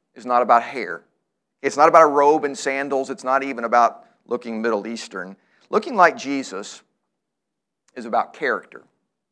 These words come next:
It's about things like humility and holiness and compassion. When's the last time that somebody said, "You look more like Jesus every time I see you"? When's the last time somebody said that to me for the right reasons?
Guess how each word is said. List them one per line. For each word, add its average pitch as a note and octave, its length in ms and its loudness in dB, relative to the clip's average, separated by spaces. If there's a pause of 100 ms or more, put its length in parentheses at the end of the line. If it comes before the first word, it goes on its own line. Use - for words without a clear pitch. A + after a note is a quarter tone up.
(180)
It's - 120 -16
about F#3 180 10
things F#3 220 4
like D#3+ 140 8
humility D3+ 640 4
and G2 100 -10 (140)
holiness C#3 720 -4 (180)
and B2 160 -8
compassion. A2 640 -2 (320)
When's C4+ 240 2
the G4+ 100 -2
last D#3+ 300 4
time B2 300 -2 (100)
that C#3+ 140 -10
somebody F#3+ 340 2
said, D3 380 2 (100)
"You A#3 260 -8
look E3 300 0
more E3+ 300 -6
like D#3 280 -4
Jesus G#2+ 760 -12 (300)
every A#2 200 -4
time A2+ 180 -6
I F#2+ 60 -10
see A2 160 -18
you"? C#2 180 -20 (1160)
When's G#3+ 180 -4
the F#3+ 60 0
last D#3+ 240 6
time C#3 160 -4
somebody C3 320 -4
said B2+ 180 -2
that A#2+ 220 0
to B2 80 -6
me A#2 420 -12
for A2+ 100 -10
the G#2 120 -6
right G#2 280 -2
reasons? G2 520 -16